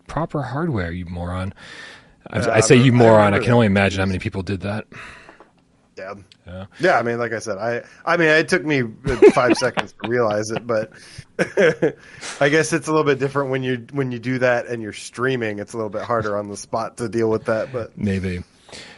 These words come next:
Speaker 1: Um, all right, guys. So, uh, we talked about the, we talked about the two different bundles. Uh, we talked about, um, the price. We talked about, um, the charging dock. I, I mean, I'm just, uh,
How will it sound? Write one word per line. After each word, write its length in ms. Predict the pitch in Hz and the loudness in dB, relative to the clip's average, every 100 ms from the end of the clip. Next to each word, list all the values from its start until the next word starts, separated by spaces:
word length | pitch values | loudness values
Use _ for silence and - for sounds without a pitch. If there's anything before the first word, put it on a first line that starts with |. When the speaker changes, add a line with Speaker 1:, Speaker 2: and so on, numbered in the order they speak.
| - - | -18 -2
Speaker 1:
Um, 380 | - 135 131 135 | 4 6 6 4
all 100 | 165 160 | 8 10
right, 140 | 104 | 8
guys. 200 | 98 92 | 2 2
So, 260 | 135 131 139 | 4 4 4
uh, 160 | 135 | 4
we 100 | 131 | 2
talked 220 | 135 175 | 6 4
about 180 | 147 151 | 6 2
the, 260 | 135 127 123 | 4 4 4
we 100 | 123 | 4
talked 180 | 135 120 | 2 2
about 140 | 110 | -2
the 80 | 104 | 0
two 160 | - | 2
different 260 | 160 143 120 | 2 2 6
bundles. 560 | 147 147 143 139 131 - - | 6 6 6 4 0 -8 -4
Uh, 580 | 113 110 110 113 107 104 | -2 0 0 -2 -2 -2
we 120 | 120 | -2
talked 220 | 131 117 | -2 -2
about, 640 | 104 110 107 107 - - - - | 0 0 0 -2 -4 -6 -8 -12
um, 640 | 110 104 101 101 98 98 95 | -10 -8 -6 -6 -6 -6 -8
the 80 | |
price. 500 | - 165 156 - - - _ | 2 4 4 2 -4 -12 _
We 100 | 98 | -8
talked 220 | 107 95 | -6 -8
about, 440 | - 95 95 92 - _ _ _ | -6 -4 -4 -8 -16 _ _ _
um, 580 | 104 98 98 95 92 92 - | -10 -6 -4 -4 -4 -6 -8
the 80 | 98 | -2
charging 380 | 135 131 131 117 | 2 4 4 4
dock. 320 | 113 107 - | 4 2 -2
I, 60 | 104 | -6
I 180 | 101 113 | -4 -2
mean, 140 | 110 | -2
I'm 160 | 110 107 | -2 -4
just, 240 | - - _ _ | -6 -10 _ _
uh, 80 | _ | _